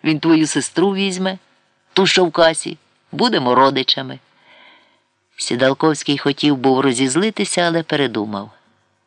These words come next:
Атмосфера розрядилася. За раком було легко і вільно. У нього виходило все просто і невимушено.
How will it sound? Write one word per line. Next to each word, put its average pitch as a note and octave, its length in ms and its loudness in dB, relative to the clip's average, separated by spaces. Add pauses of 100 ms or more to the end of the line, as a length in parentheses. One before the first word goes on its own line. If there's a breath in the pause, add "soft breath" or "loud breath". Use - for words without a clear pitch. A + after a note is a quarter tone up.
(120)
Атмосфера C3 720 0
розрядилася. A2 840 -4 (480)
За B2 180 0
раком C3+ 320 0
було C#3 220 0
легко C3+ 340 -2
і C3+ 100 -2
вільно. - 380 -8 (260 loud breath)
У B2+ 80 0
нього C3 280 0
виходило C3 500 -2
все B2+ 200 -4
просто D3+ 540 -4
і F#3 60 -6
невимушено. D3+ 800 -2